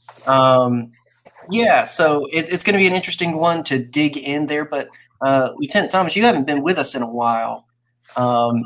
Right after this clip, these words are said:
since our last series, I believe. Uh, what's been going on with you down in Valdosta?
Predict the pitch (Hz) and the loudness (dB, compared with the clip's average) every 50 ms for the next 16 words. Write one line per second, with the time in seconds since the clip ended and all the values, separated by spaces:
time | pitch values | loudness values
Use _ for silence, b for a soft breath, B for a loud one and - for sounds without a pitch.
0 | - - - - 131 135 131 131 127 127 139 147 170 185 - - - - - 131 | -4 -4 -4 -2 0 0 0 0 2 2 2 2 4 2 0 -2 -2 -2 -2 -2
1 | 120 117 117 113 117 117 117 117 113 117 131 147 139 120 113 113 117 - - - | -2 -2 -4 -4 -4 -6 -8 -8 -8 -8 -6 -6 -6 -6 -8 -10 -12 -16 -20 -16
2 | _ - 123 120 120 117 123 143 147 - 185 175 175 180 175 175 175 165 165 160 | _ -6 -4 -4 -2 -2 -2 -2 -2 -2 -2 -2 0 0 2 2 2 0 0 -4
3 | - 170 165 156 160 156 156 151 143 147 147 147 143 139 147 151 165 160 - - | -6 -8 -4 0 0 0 0 0 2 2 2 2 2 2 0 0 -2 -2 -4 -8
4 | 120 131 123 | -12 -14 -16